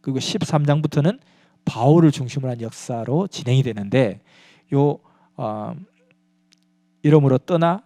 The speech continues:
다른 곳으로 가니라." 이 십이 장의 십칠 절에 나온 요 내용이 하나 상징적인 의미로 가면서 십이 장까지의 베드로의 역사가 나오는데 십삼 장부터는 이제 베드로가 한 번도 등장을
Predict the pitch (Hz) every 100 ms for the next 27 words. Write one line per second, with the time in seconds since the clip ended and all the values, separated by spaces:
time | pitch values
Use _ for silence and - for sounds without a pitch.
0 | - - 123 135 147 135 - 120 110 98
1 | 107 - 131 - - 127 123 117 120 107
2 | - 156 143 123 110 113 120 131 135 _
3 | _ _ - 113 107 101 107 - 156 147
4 | 123 95 113 110 107 - 123 104 107 -
5 | 185 151 135 139 131 127 117 113 110 135
6 | 180 _ _ _ _ _ _ _ - 113
7 | 120 110 95 - - 117 - 110 92 101
8 | 101 98 98 190 - 135 123 120 - 101
9 | 101 - 123 120 104 - 170 170 156 143
10 | 117 117 123